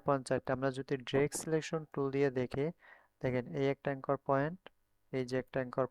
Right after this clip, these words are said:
পয়েন্ট, এই যে একটা অ্যাঙ্কর পয়েন্ট, আমার টোটাল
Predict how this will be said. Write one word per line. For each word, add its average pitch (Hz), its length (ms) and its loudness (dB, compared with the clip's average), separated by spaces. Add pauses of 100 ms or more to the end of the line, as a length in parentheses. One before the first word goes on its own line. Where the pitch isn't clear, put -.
পয়েন্ট, 131 360 0 (800)
এই 135 180 2
যে 135 120 2
একটা - 180 -6
অ্যাঙ্কর 123 340 -2
পয়েন্ট, 131 240 0 (300)
আমার 143 200 4 (580)
টোটাল 151 300 6